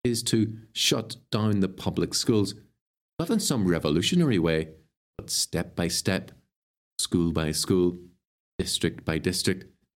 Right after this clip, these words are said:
as we offer better quality education to the public.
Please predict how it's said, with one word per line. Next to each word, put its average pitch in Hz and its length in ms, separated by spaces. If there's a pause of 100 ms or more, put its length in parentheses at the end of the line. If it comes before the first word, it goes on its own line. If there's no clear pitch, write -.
(180)
as - 80
we 104 120
offer 85 300
better 82 380
quality 87 600
education 85 640
to 85 140
the 82 100
public. 95 440